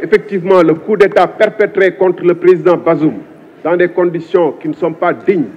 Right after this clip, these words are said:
d'une démocratie, je voudrais rappeler que le peuple du Niger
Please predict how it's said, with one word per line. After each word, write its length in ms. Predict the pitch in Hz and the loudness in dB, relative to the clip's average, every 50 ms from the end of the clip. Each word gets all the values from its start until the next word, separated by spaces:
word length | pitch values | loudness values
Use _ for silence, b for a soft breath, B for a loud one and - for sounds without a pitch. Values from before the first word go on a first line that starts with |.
| - - - | -16 -8 -6
d'une 140 | 160 160 | -6 -2
démocratie, 760 | 160 175 165 160 156 156 - 151 151 139 - - 156 175 202 220 - - - - - _ _ b b b b b _ - | -2 -2 -2 -2 -4 -6 -6 -8 -8 -8 -10 -12 -14 -14 -14 -14 -18 -20 -20 -20 -20 _ _ b b b b b _ -6
je 60 | 165 | -6
voudrais 200 | 165 220 226 226 | -2 2 2 4
rappeler 400 | 214 208 202 - 214 208 214 208 | 4 2 2 2 4 4 6 6
que 120 | - - 190 | 6 4 4
le 100 | 185 175 | 2 2
peuple 320 | - - 220 208 170 151 | 4 4 4 4 2 0
du 100 | 165 180 | -2 -2
Niger 420 | 170 175 165 - 175 170 165 160 | 0 0 2 2 2 2 2 0